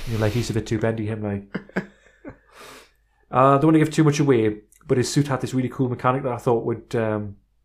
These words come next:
Speaker 1: work really well in a Black Panther game.
Speaker 2: All
Speaker 1: Or a
Speaker 2: right.
Speaker 1: similar game. Every hit that he takes, it absorbs the kinetic energy, like punches and bullets and stuff, and his suit starts to glow purple.
Speaker 2: All right.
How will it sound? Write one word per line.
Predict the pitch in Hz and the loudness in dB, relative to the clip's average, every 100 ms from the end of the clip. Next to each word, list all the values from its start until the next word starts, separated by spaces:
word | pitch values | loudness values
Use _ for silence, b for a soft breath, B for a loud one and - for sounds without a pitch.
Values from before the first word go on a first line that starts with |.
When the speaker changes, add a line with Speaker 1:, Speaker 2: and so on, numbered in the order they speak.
| _ _ _ 123 | _ _ _ -2
Speaker 1:
work | 120 120 | 0 2
really | 117 | 0
well | 113 110 | 0 0
in | 110 | -2
a | 104 | -4
Black | 113 - | -6 -6
Panther | 120 - 113 | -10 -8 -8
game. | 127 135 139 - | -6 -8 -12 0
Speaker 2:
All | 135 175 | 2 4
Speaker 1:
Or | |
a | 139 | 4
Speaker 2:
right. | 160 | 0
Speaker 1:
similar | 113 113 | -4 -4
game. | 107 107 104 b b b b b b | -2 -2 -4 b b b b b b
Every | 147 139 147 | 0 4 4
hit | 131 151 147 | 4 2 0
that | 120 | -2
he | 117 | -2
takes, | - 127 107 - | 2 2 0 -4
it | 135 113 | -4 -4
absorbs | 104 123 127 - | -2 0 0 -4
the | |
kinetic | - 113 110 117 | -8 -8 -6 -6
energy, | 123 101 98 92 _ - | -4 -4 -6 -8 _ -14
like | 101 | -10
punches | - 104 104 | -6 -6 -6
and | 104 | -4
bullets | 107 107 - | -2 -2 -4
and | 101 | -10
stuff, | - 98 - b b - | -8 -8 -10 b b -10
and | 110 | -8
his | 98 | -4
suit | 135 - | -4 -4
starts | - 113 - | -4 -6 -6
to | |
glow | - 127 127 120 _ | -2 0 0 -4 _
purple. | 131 131 147 156 - | -4 -4 -4 -8 -4
Speaker 2:
All | 123 | 0
right. | 117 117 | 2 0